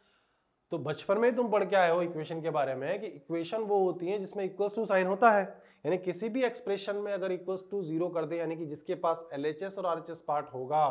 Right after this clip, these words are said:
यानी किसी equation में equals to zero बन जाएगा, तो उसे हम क्या बोलेंगे, always equation बोलेंगे। जैसे for example समझना इस चीज़ को, मैंने लिखा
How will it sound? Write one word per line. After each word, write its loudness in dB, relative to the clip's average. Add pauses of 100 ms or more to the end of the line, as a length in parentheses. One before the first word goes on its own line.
(460)
यानी -2
किसी -6
equation -8
में -2
equals -8
to -8
zero -2
बन -2
जाएगा, 2 (380)
तो -14
उसे -4
हम 0
क्या 2
बोलेंगे, -2
always -2
equation -4
बोलेंगे। -6
जैसे -4 (140)
for 2
example -2
समझना -2
इस -4
चीज़ -14
को, -14 (420)
मैंने 2
लिखा 0